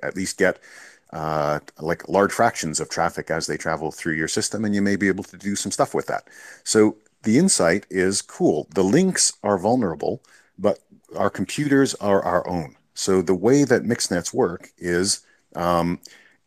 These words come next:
we're like, "Cool, it's all right if you record all the traffic on the links between the nodes,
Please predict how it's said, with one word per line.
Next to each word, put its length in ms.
we're 180
like, 400
"Cool, 420
it's 180
all 180
right 200
if 160
you 120
record 480
all 120
the 60
traffic 400
on 120
the 80
links 260
between 580
the 60
nodes, 440